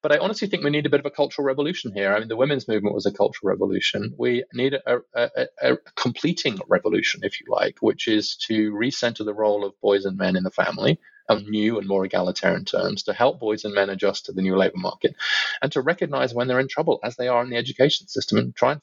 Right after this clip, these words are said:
fix them. You know, we can think two thoughts at once. There's more to do for girls and women, but we've also got a whole heck of a lot of things now to do for boys and men. And most people in the real world both know that, and as parents, we're all trying to do that.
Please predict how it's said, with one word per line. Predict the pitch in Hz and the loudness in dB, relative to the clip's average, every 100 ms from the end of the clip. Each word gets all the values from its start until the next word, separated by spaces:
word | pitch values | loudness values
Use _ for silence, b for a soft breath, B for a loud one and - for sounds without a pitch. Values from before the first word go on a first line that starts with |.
| - | -4
fix | 196 - | -2 0
them. | - - - | 0 0 -2
You | - | 0
know, | |
we | - | 0
can | 113 113 | -2 2
think | 147 135 | 2 2
two | - 147 | -10 -2
thoughts | 147 147 - | 2 2 -2
at | 139 | 0
once. | 107 - - - - _ - | 0 0 -2 -2 -2 _ -4
There's | 98 | 0
more | 113 131 | 0 0
to | 127 | 2
do | 135 | 2
for | - 127 | 2 -2
girls | 123 131 | 0 0
and | 127 | -4
women, | 131 135 147 B B B _ | 0 2 2 B B B _
but | - | -4
we've | - | 2
also | 107 107 | 0 2
got | - - | -4 0
a | |
whole | - 117 | 2 2
heck | 101 127 - | 2 -4 0
of | |
a | 98 | 4
lot | 95 | 2
of | 98 | 2
things | 98 98 | 0 2
now | 101 95 | 2 2
to | 95 - | 0 0
do | 92 | 0
for | - | 0
boys | 95 95 87 | 2 2 2
and | 95 - | -2 0
men. | - - - | 0 0 0
And | 110 123 b b | 2 2 b b
most | 151 151 | -2 -2
people | 139 123 | -4 -4
in | 113 | -2
the | 110 | 0
real | 110 | 0
world | 110 104 - _ | 2 0 -4 _
both | 104 95 | -2 0
know | 101 120 | 0 0
that, | 135 156 - _ - | 2 -2 -4 _ -2
and | - | 0
as | - | 0
parents, | - 110 143 180 - | -2 2 2 0 -2
we're | 123 | 0
all | 151 | 0
trying | - 110 123 | 0 0 0
to | - - | -2 2
do | 156 - | 4 4
that. | - - | 0 -4